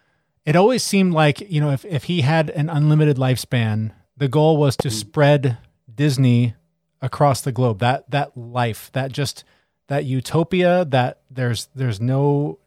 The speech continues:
Speaker 1: there's nothing to worry about. Everything is safe. Everyone is there to, to take care of each other. There was just a real sense of unity, um,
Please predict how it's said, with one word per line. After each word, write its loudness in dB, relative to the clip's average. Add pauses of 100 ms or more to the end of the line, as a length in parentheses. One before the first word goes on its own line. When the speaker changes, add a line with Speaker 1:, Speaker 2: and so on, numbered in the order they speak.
(100)
Speaker 1:
there's -4
nothing 0
to -2
worry 0
about. 2
Everything -4
is -4
safe. -4
Everyone -2
is -2
there -2
to, -4 (140)
to -8
take -6
care 0
of 0
each -4
other. 0 (400)
There -4
was 0
just -2
a 2
real 4
sense 0
of -2
unity, 0 (480)
um, 0